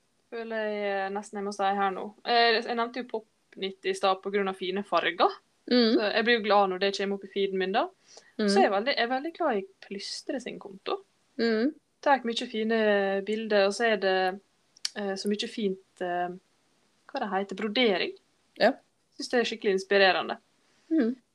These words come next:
Speaker 1: Men jeg har ikke så mange favoritter sånn egentlig av disse her store.
Speaker 2: Nei.
Speaker 1: Ehm, jeg liker aller best å se hva folk jeg kjenner strikker på, <laughs> egentlig.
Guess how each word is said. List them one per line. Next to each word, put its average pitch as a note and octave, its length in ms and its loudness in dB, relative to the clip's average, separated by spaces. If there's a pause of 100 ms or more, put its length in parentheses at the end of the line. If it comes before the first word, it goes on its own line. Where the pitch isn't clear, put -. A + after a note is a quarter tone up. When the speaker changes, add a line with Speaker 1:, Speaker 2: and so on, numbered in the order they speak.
(260)
Speaker 1:
Men C4 100 2
jeg D4+ 60 0
har F#4+ 80 6
ikke F#4 100 -6
så G3 120 -4
mange A3+ 280 0
favoritter C4+ 480 -4
sånn A#3 200 -2
egentlig G3+ 520 2
av F#3+ 60 0
disse F#3+ 200 -4
her G#3 200 2
store. G3+ 880 -2 (640)
Speaker 2:
Nei. G#3+ 100 0 (140)
Speaker 1:
Ehm, G3 600 -6
jeg A#3+ 140 -2
liker C#4 180 -2
aller B3 240 6
best A3+ 240 6
å G#3+ 60 -6
se - 140 -2
hva - 1000 -6
folk G#3 280 0
jeg F#3+ 180 -2
kjenner F#3+ 840 4 (800)
strikker F#3 340 -4
på, - 120 -12 (180)
<laughs> C#4+ 240 -2
egentlig. B3 300 -2